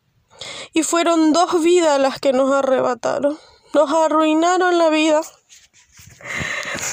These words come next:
Queremos que se eleve a juicio. Es lo que, único que pedimos, justicia.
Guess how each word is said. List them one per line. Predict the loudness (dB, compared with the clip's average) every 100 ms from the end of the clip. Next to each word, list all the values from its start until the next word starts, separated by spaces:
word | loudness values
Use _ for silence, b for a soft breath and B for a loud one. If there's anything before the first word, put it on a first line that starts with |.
| B -8
Queremos | -2 0 2 2 2 0 -2
que | -2 -2
se | 0 2
eleve | 2 2 2
a | 0
juicio. | -4 -4 -4 -4 -6 -10 B B
Es | -2 0
lo | 2 0
que, | -2 0
único | 2 2 2 0
que | -2 -2
pedimos, | 0 0 2 0 0 0
justicia. | -4 -4 _ -2 -2 -2 -2 0 0